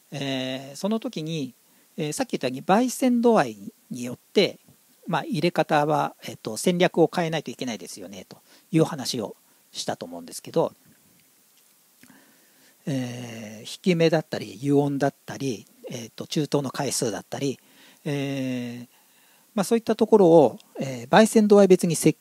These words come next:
計をして、自分なりにこう、自分はこういうレシピで設計しましたって、まあ、なったとしますよね。で、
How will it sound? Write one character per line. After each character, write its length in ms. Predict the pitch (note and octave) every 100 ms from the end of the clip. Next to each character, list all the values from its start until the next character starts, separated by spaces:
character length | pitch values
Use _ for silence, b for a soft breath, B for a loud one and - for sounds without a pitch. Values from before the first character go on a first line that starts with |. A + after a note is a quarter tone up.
| -
計 260 | F3+ F3
を 160 | E3+ E3
し 120 | -
て、 80 | -
自 140 | C3
分 160 | D3 F#3
な 80 | F3
り 100 | E3
に 220 | D#3+ E3+ _
こ 460 | - D3 C#3 C3+ D4
う、 40 |
自 180 | C3 F#3+
分 160 | D4+
は 80 | C#4+
こ 220 | - A3
う 60 | G#3
い 80 | F#3+
う 260 | F3 E3+ - b b b _
レ 120 | D#3
シ 120 | -
ピ 120 | - G#2+
で 80 |
設 200 | - - -
計 160 | A#2+
し 100 | G#2+
ま 100 | -
し 80 | -
た 100 | -
っ 20 | - _ _ _ _
て、 200 | F#3 F3 G#3
ま 160 | D#3
あ、 60 | C#3
な 120 | F#3
っ 60 | -
た 100 | -
と 80 | -
し 100 | A3+
ま 100 | A3+
す 80 | -
よ 80 |
ね。 160 | - - B B B B _
で、 200 | F3+ F3+